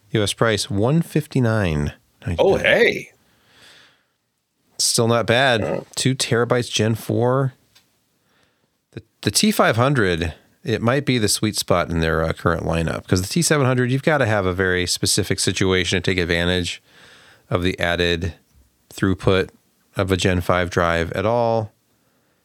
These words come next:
Speaker 1: You kind of have to have two Gen five drives talking to each other, or else, you know, your bandwidth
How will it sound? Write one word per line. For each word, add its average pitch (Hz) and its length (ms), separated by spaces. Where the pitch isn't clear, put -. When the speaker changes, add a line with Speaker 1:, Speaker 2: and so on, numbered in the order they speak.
Speaker 1:
You - 40
kind 147 140
of 135 40
have 135 140
to - 60
have 107 200
two 113 280
Gen 107 240
five 104 280
drives 98 440
talking 92 220
to 95 100
each 90 120
other, 92 280
or 90 220
else, - 460
you - 80
know, 71 140
your 87 220
bandwidth 92 760